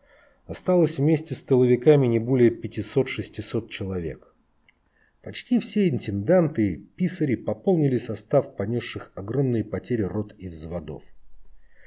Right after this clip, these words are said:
Азарт боя, оживлённые рассказы о том, как мы врезали гадам, уступили место усталости, голоду и желанию поспать.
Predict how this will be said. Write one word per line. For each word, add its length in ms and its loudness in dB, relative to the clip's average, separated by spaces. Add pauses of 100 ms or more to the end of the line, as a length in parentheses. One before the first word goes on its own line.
(400)
Азарт 480 -2
боя, 500 2 (320)
оживлённые 640 2
рассказы 480 2
о 60 2
том, 240 0
как 260 -8
мы 160 0
врезали 640 -2
гадам, 400 -4 (480)
уступили 480 -2
место 480 -2
усталости, 880 -2 (180)
голоду 720 -2 (340)
и 60 -6
желанию 540 -2
поспать. 680 -14